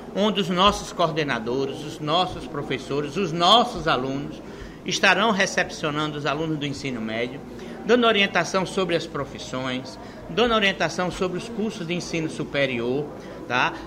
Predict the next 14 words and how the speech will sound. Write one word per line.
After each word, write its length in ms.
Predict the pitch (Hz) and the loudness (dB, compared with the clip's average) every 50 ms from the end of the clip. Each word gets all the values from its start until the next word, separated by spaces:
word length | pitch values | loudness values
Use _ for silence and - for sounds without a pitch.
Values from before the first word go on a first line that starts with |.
| - - | -2 4
Para 240 | - 196 214 226 226 | 6 6 8 8 6
que 160 | 226 - 208 | 4 4 4
eles 320 | 214 226 220 208 196 - - | 4 4 4 2 0 -4 -2
possam 440 | - 202 240 262 262 247 254 233 | 4 6 8 8 8 6 6 2
se 180 | 208 - - 220 | 2 2 0 -2
identificar 760 | 202 170 190 185 180 - - - 160 147 - - 117 123 127 - - | -2 0 -2 -2 -2 -4 -8 -8 -8 -6 -4 -4 -2 -2 -4 -2 0
qual 220 | 196 254 269 254 | 0 2 4 2
a 80 | 254 - | 2 2
profissão 580 | - 220 214 - - 196 156 - - 196 202 | 0 -2 -4 -2 -4 -6 -4 -4 -2 -2 -2
que 140 | 202 - 190 | -2 -2 -2
ele 160 | 185 180 180 | -2 0 0
realmente 460 | 170 156 180 185 175 156 160 165 165 160 - - | 0 0 0 0 0 0 -2 -2 -4 -6 -8 -10
está 240 | - - - 170 165 | -8 -4 -2 0 0
vocacionado, 1200 | 147 139 147 185 226 - - - 175 170 147 - - 170 147 127 123 120 117 117 117 120 123 | 0 2 2 2 2 2 0 -2 -4 -4 -4 -4 -4 -4 -4 -2 -2 -2 0 0 -2 -4 -6